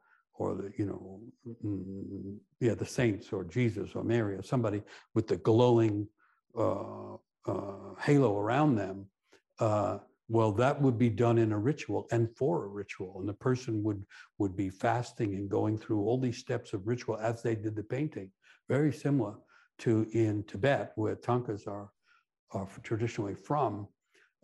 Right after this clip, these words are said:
Uh, they would make these, um, usually on silk type material, these representations of divine figures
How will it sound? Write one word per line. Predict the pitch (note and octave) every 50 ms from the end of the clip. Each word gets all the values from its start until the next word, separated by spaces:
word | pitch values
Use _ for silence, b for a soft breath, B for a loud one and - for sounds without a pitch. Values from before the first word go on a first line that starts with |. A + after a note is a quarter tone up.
| -
Uh, | A2 A2 G2+ G2+ G2+ G2 G#2+ A2
they | G2+ A2 A2 A2
would | G#2+ A2 A2 G2+ G2
make | G#2 G#2+ G#2 A#2 A#2+ A#2 - - - - b b b b _
these, | A2 G#2+ G2 A2+ A2 G#2+ G#2+ G#2+ G#2+ G#2+ G#2 G#2 - - - - - _ _ _ _ _ _ _ _ _ _ _ _ -
um, | A#2 G#2+ G#2+ G#2 G2+ G2+ G2+ G2 G2+ G#2 G#2+ - _ _ _ _ _ _ _ _ _ _ _ _ _ _ _
usually | A#2 A#2 C3 B2+ A#2+ B2 B2 A#2
on | A2+ A2 G#2+ G2
silk | - - - - C#3+ B2+ A#2+ - - - - - - - - - _
type | - C3 A#2+ A2+ A2+
material, | A2 G#2 - - C#3 B2+ A#2 G#2+ G#2 G2 G2 G2+
these | G2+ G#2 F#2+ F2+
representations | G#2 A2 A#2 A#2+ A#2 - A#2 A2 - A#2 G#2+ A2 - - B2 C3 B2+ - - A#2 G#2+ -
of | G#2+ G2+ G2+ G2+
divine | G#2 F#2+ A2 A2 A2 A2 G#2+ G2+
figures | G2+ - B2+ C3 B2 G2 F#2 -